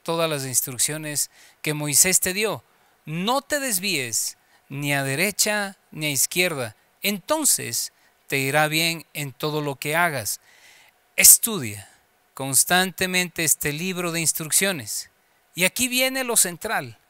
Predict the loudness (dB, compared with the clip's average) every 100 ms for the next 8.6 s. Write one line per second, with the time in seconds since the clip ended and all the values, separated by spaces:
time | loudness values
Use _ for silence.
0 | _ _ _ _ _ -6 4 4 4 2
1 | 4 4 6 6 4 0 0 0 -2 _
2 | _ _ _ -2 -2 2 2 2 -2 -8
3 | _ _ _ _ -16 -8 2 2 2 0
4 | -2 -8 -18 _ _ -6 -4 0 -2 0
5 | -4 -4 -10 _ _ _ _ _ 2 4
6 | 4 2 2 4 6 6 6 4 2 -4
7 | -4 0 2 2 0 -2 -4 -2 -2 -4
8 | -4 -2 -2 -2 -4 -6